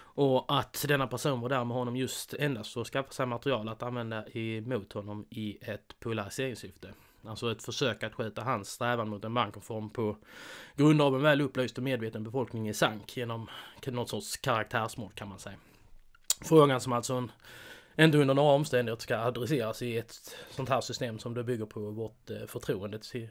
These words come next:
till sin grund, liksom. Och Karl valde därför att uttrycka sig på ett vis som inte hade lika mycket med människors religiösa böjelser att göra, utan mer med att driva i människors kognitiva dissonans i förhållande till ords olika värdeladdning.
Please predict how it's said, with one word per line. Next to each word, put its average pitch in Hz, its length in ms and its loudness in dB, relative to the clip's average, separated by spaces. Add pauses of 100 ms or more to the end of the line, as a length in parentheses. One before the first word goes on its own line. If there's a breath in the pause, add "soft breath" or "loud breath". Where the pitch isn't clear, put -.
(160)
till 117 140 -10
sin 120 120 -8
grund, 107 200 -8
liksom. - 300 -20 (600 loud breath)
Och 160 120 10
Karl 147 180 12
valde 151 220 8
därför 143 240 6
att - 80 -2
uttrycka 135 300 0
sig 123 160 0
på 139 120 -2
ett 131 100 -2
vis 127 240 2
som 131 340 -2
inte 147 160 0
hade 131 160 -2
lika 143 220 -2
mycket 143 220 -2
med 127 100 -4
människors 135 400 -2
religiösa 123 440 0
böjelser 123 440 0
att - 340 -8
göra, 135 300 4
utan 123 220 -2
mer 127 140 2
med 120 120 0
att - 80 -6
driva 123 300 2
i 117 40 -4
människors 120 440 -6
kognitiva 110 560 -4
dissonans 113 640 0 (720 loud breath)
i 135 100 6
förhållande 135 460 8
till 147 120 -2
ords 127 200 0
olika 123 240 -2
värdeladdning. 113 580 -2